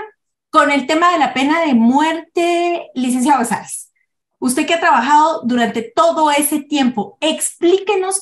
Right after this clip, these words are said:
si es que no, porque cada vez que va a haber elecciones empiezan con lo que se llama el populismo penal, y ya lo estamos viendo, pero es posible que lo voten porque tienen mayoría.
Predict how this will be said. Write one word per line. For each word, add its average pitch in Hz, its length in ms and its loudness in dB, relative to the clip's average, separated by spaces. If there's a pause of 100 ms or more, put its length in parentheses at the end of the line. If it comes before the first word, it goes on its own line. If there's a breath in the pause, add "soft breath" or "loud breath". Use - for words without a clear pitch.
(120)
si 269 340 0
es 359 240 -2
que 370 160 2
no, 294 240 2
porque 247 300 -6
cada 453 120 4
vez 494 380 -2
que 440 80 0
va 403 100 2
a 392 40 2
haber 427 240 2
elecciones 427 500 -2
empiezan 294 580 0
con 285 140 -2
lo 226 100 -2
que 220 100 -6
se 226 80 -2
llama 254 180 0
el 285 80 -6
populismo 226 500 -2
penal, 214 400 -2 (180 loud breath)
y 220 160 2
ya 254 180 4
lo 311 100 0
estamos 320 360 0
viendo, 370 320 0
pero 208 160 -2
es 233 140 -4
posible 302 560 0 (140)
que 294 80 -4
lo 190 140 0
voten 233 440 0
porque 196 240 -4
tienen 254 320 0
mayoría. 214 480 0